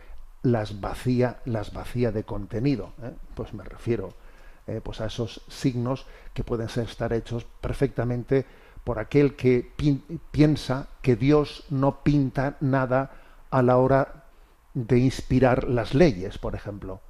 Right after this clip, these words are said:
Sí, Dios, la religión, la religión que sea el marco que inspire nuestra ceremonia. Pero luego Dios, la ley natural, no tiene, no te-, no podemos ni siquiera mentarla a la hora de inspirar las leyes,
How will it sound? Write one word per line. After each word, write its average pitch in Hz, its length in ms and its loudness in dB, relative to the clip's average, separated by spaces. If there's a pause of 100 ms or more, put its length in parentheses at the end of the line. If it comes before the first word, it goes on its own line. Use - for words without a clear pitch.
(240)
Sí, 127 340 -2 (680)
Dios, 117 440 -8 (300)
la 107 120 -8
religión, 143 600 0 (180)
la 110 100 -8
religión 110 420 -2
que 127 140 -6
sea 139 340 0 (120)
el 117 160 0
marco 139 460 0
que 131 80 0
inspire 143 400 2
nuestra 127 340 -2
ceremonia. 117 600 0 (420)
Pero 131 220 8
luego 185 260 6
Dios, 175 480 0 (380)
la 120 160 2
ley 165 140 6
natural, 160 600 4 (580)
no 127 260 2
tiene, 131 640 2
no 131 180 -2
te-, 143 140 4
no 139 240 0
podemos 151 340 4
ni 139 140 4
siquiera 143 420 2
mentarla 131 720 2
a 139 40 6
la 131 140 6
hora 156 180 6
de 135 80 4
inspirar 131 480 0
las 127 200 -4
leyes, 90 540 -8